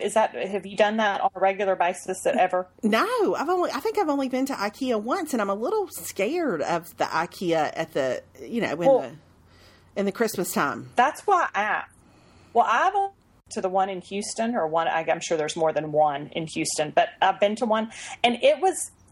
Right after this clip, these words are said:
Speaker 1: I felt, I don't do well. I felt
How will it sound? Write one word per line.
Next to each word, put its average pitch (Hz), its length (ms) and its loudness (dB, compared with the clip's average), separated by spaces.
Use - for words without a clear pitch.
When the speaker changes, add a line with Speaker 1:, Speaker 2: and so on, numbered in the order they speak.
Speaker 1:
I 240 100 4
felt, 320 400 2
I 262 80 4
don't 320 380 0
do 240 240 -2
well. 214 460 4
I 220 100 2
felt 226 360 0